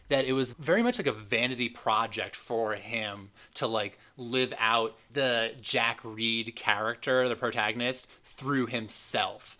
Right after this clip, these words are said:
He wasn't really interested in portraying the time period or, like, that stuff in any way on its own.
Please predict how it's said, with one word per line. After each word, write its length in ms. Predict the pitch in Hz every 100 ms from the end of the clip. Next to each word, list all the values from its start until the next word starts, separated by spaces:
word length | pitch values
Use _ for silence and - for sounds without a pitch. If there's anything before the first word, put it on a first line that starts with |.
| -
He 100 | 156
wasn't 220 | 180 202
really 160 | 202 180
interested 320 | 151 160 147
in 100 | 131
portraying 600 | - 131 - 139 135 123
the 80 | 113
time 420 | - 117 113 131
period 640 | 127 165 160 156 156 147 - - - -
or, 180 | 139
like, 260 | 123 113 -
that 200 | 143 135
stuff 320 | - 135 120 - - -
in 140 | 151
any 240 | 147 139 135
way 560 | 127 131 131 127 127 -
on 140 | 131
its 160 | 123 - -
own. 420 | 120 131 143